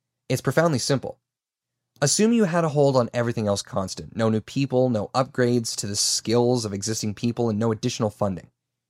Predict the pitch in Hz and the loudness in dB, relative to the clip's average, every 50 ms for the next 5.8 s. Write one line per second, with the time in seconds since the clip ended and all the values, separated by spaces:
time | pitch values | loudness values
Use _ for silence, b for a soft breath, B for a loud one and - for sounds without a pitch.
0 | _ _ - 190 208 220 208 156 143 139 120 101 92 90 92 - _ _ _ 123 | _ _ 0 2 4 4 4 6 6 4 4 2 -2 -8 -12 -16 _ _ _ -4
1 | 131 123 160 165 143 - - 190 214 214 196 - 175 175 160 156 143 131 139 139 | 0 2 2 2 2 2 2 4 4 4 4 4 2 2 4 2 2 2 2 2
2 | 131 113 - - - 170 180 175 120 117 110 - - 117 113 107 113 117 117 120 | 2 0 0 4 6 6 6 6 4 0 -2 -2 -2 -2 0 2 2 2 4 2
3 | 117 117 - 113 - - 113 104 - - - 208 214 185 131 - - - - _ | 0 0 0 -2 -4 -4 -4 -2 -2 2 6 6 6 6 4 0 -2 -6 -10 _
4 | _ _ _ _ - 139 151 139 120 - 156 165 170 175 165 151 147 135 123 113 | _ _ _ _ 2 2 2 2 4 4 4 6 6 6 6 4 4 4 4 4
5 | 113 117 113 110 101 127 139 139 - - - - - - - | 4 2 2 2 4 4 2 2 0 -6 -12 -12 -14 -14 -16